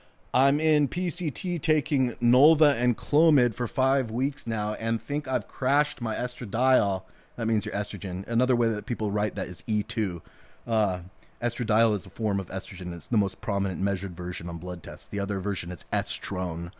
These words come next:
Estradiol, which is abbreviated e-, E two, and estrone, which I think that's E one. I can't get a hard on and I can't finish and have achy joints and pretty lean. Do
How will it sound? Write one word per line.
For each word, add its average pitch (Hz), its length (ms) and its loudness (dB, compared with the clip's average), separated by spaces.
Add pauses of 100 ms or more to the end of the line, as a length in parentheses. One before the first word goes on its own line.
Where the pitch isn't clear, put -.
(260)
Estradiol, 107 800 2 (180)
which - 180 -6
is 87 80 -8
abbreviated 95 580 -2
e-, 95 60 -4 (160)
E 101 140 0
two, 107 400 0
and 90 140 -6
estrone, 90 600 -4
which - 260 -10 (140)
I 110 60 -4
think 117 240 -6
that's 98 240 -6
E 98 100 -2
one. 87 380 -4 (520)
I 131 60 4
can't 185 240 2
get 185 120 10
a 143 60 12
hard 170 300 12
on 123 220 10
and 127 120 8
I 127 40 6
can't 156 260 4
finish 143 380 4
and 120 100 0
have 123 260 4
achy 139 280 2
joints 135 400 0
and 120 100 -2
pretty 131 220 0
lean. 120 340 6
Do - 60 -4